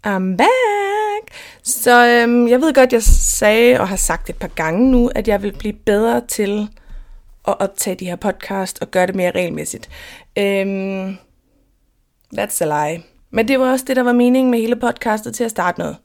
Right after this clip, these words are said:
Det var, at det var, hvad det var, ikke? Det er et podca-, podcast om mit liv, om hvordan jeg er. Og jeg er uorganiseret, og jeg er, øhm, ikke god til at lave planer.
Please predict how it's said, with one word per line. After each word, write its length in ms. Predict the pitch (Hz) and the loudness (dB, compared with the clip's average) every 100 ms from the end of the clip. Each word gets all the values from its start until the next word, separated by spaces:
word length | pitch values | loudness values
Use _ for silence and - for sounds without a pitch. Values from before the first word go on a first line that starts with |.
| _ _ | _ _
Det 120 | 214 | 0
var, 240 | 190 196 214 _ _ _ _ _ _ _ _ - _ _ _ _ | 2 0 -4 _ _ _ _ _ _ _ _ -20 _ _ _ _
at 180 | - - | -10 -4
det 120 | 214 | -2
var, 260 | 190 175 - - - | -2 -2 -6 -16 -4
hvad 180 | 190 175 | 2 2
det 120 | 165 | 2
var, 220 | 151 151 - _ _ 262 | 0 -8 -18 _ _ -2
ikke? 280 | 269 - - _ _ _ _ _ _ _ _ - | -2 -4 -20 _ _ _ _ _ _ _ _ -2
Det 180 | 240 226 | 2 4
er 200 | 220 214 | 4 2
et 80 | 214 - | -2 -6
podca-, 480 | 240 220 - 208 202 - _ - | -8 -8 -4 -4 -4 -8 _ -10
podcast 480 | 220 - 208 196 - | -10 -2 -2 -2 -4
om 80 | 202 | -4
mit 240 | 190 190 | -4 -2
liv, 220 | 220 214 - | -4 -4 -6
om 220 | 190 175 | -6 -4
hvordan 300 | 170 175 185 | -4 -4 -2
jeg 220 | 214 233 | -2 0
er. 180 | 220 220 - - - - _ | 0 -2 -8 -20 -20 -20 _
Og 180 | 226 233 | 2 4
jeg 240 | 214 226 | 4 4
er 260 | 208 202 214 - _ _ _ | 4 0 -2 -10 _ _ _
uorganiseret, 880 | 214 220 190 185 185 196 185 170 - | -2 0 0 -2 -6 0 2 2 -2
og 260 | 175 175 | -2 -2
jeg 280 | 170 170 180 | -2 -2 -2
er, 260 | - 180 170 - _ _ _ - _ _ - | -2 -4 -4 -10 _ _ _ -20 _ _ -6
øhm, 400 | 185 170 170 170 - | -4 -2 -4 -6 -10
ikke 140 | - | -8
god 200 | 196 170 | -8 -6
til 120 | - | -4
at 40 | 170 | -4
lave 120 | 151 | -4
planer. 280 | 170 151 | -4 -6